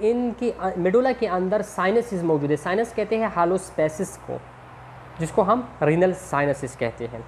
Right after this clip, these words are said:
आगे जा-, जाकर देखते हैं, यहाँ पर देख लें overall structure, ठीक है। So this is जो outer structure आप लोगों को नज़र आ रहे हैं, अ, ये वाला, this is the cortex,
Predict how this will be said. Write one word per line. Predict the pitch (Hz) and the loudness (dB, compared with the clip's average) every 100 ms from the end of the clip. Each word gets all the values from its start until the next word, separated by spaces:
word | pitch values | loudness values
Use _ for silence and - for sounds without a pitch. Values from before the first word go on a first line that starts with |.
| - | 0
आगे | 160 202 233 | 4 4 4
जा-, | 208 180 | 2 2
जाकर | 175 170 | 0 2
देखते | 185 151 147 214 | 0 0 0 -2
हैं, | 202 247 - - - - - - - - - | -4 -6 -12 -20 -20 -20 -20 -20 -20 -20 0
यहाँ | 180 196 | 4 4
पर | 180 | 4
देख | 156 160 | 4 2
लें | 202 | 4
overall | 190 165 170 | 4 6 6
structure, | 180 - 147 - 233 - - - - - - | 4 -2 -4 -2 -2 -4 -16 -20 -20 -20 -10
ठीक | 160 233 | -2 0
है। | 285 - - - | -2 -8 -20 -4
So | 180 | 0
this | 170 185 | 0 -2
is | 190 180 165 | -2 -4 -4
जो | 151 170 | 2 4
outer | 175 190 190 | 6 4 4
structure | 247 - 196 202 | 0 -2 -2 2
आप | 185 185 | 2 2
लोगों | 180 | 0
को | 175 170 | 0 0
नज़र | 156 170 | 2 4
आ | 160 | 4
रहे | 160 208 160 | 4 2 0
हैं, | 190 208 - - - - - 165 | -2 -4 -10 -20 -20 -20 -14 0
अ, | 147 143 139 135 - 160 | 4 6 4 2 -2 -2
ये | 143 | 0
वाला, | 139 147 233 - - - - - - - - - - - | 2 0 -2 -8 -20 -20 -20 -20 -20 -20 -20 -20 -20 0
this | 170 165 | 2 4
is | 196 175 | 2 2
the | 208 277 - - - - - - | 0 0 -4 -18 -20 -20 -4 4
cortex, | 135 123 113 | 4 4 -4